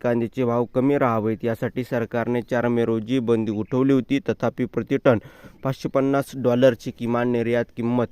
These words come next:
एमईपी, लादण्यात आली. खरे यांनी म्हटले की, यंदा चांगल्या पावसाच्या अंदाजामुळे जूनपासून कांद्याचे खरीप म्हणजे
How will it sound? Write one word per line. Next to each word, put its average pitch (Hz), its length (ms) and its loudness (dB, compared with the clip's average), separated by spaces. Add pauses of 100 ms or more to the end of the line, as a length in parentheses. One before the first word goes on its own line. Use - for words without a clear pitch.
एमईपी, 117 760 -4
लादण्यात 110 520 0
आली. 113 360 -2 (300)
खरे 160 320 4
यांनी 143 220 4
म्हटले 127 420 0
की, 139 260 -4
यंदा 117 240 0
चांगल्या 117 400 -2
पावसाच्या 117 560 -4
अंदाजामुळे 113 460 -4
जूनपासून 120 600 -4
कांद्याचे 110 480 -6 (100)
खरीप 139 280 -2
म्हणजे 117 260 -2